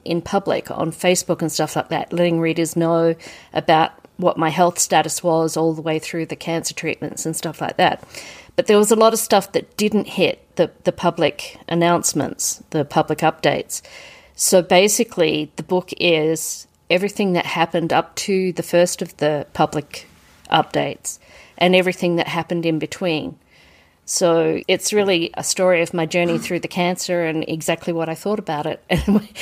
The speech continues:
exactly what I thought about the consequences of the cancer, which in some ways are very unexpected. It's especially, like, getting older, you sort of age overnight with cancer,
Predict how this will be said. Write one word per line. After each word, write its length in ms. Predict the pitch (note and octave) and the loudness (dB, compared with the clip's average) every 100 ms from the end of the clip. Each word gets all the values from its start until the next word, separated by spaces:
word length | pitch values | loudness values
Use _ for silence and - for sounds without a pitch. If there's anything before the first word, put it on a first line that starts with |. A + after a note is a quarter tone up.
| - - | -12 -2
exactly 560 | A3+ C4 B3+ G#3 - A3 | 0 0 2 0 2 4
what 160 | G3+ | 4
I 80 | F#3+ | 4
thought 260 | G3+ G#3 G3 | 4 4 4
about 300 | F#3 F3 E3+ | 4 2 2
the 60 | |
consequences 840 | F3+ C4+ D4+ - - A3 F#3+ F#3 F3 | -2 2 2 2 -2 0 0 -4 -4
of 120 | F3 | -4
the 80 | F3 | -4
cancer, 480 | - F3+ E3 - E3 | 0 0 2 -2 -4
which 380 | F#3 - - - - - - - _ | -4 -8 -10 -12 -20 -20 -20 -20 _
in 180 | A3+ A3 | 0 0
some 300 | G#3+ A#3+ B3 | 4 4 4
ways 280 | G#3+ F#3+ F#3 | 2 2 0
are 40 | |
very 280 | E3 F#3+ F#3+ | -2 0 2
unexpected. 800 | F3+ F3 - - G3+ F3 - - - | 0 0 -4 -4 -4 -4 -6 -6 -4
It's 500 | E3+ - - - - | -2 -4 -10 -12 -14
especially, 540 | - G#3 - G3+ E3+ - _ | 0 0 2 0 0 -4 _
like, 220 | D#3+ E3+ - _ _ | 0 0 -2 _ _
getting 260 | G3 F#3+ F3+ | 0 0 2
older, 360 | F#3 F#3+ F3+ D3 D#3+ | 2 4 2 -2 -6
you 140 | E3 | -8
sort 280 | - - - | -6 -4 -2
of 180 | F3 - - | -4 -6 -2
age 380 | F#3 F#3 E3+ - | 2 4 2 -2
overnight 540 | E3+ E3+ D#3+ E3 E3+ - | -2 -2 -4 -2 -2 -4
with 140 | D#3 | -10
cancer, 440 | - D3 - - | -6 -6 -4 -8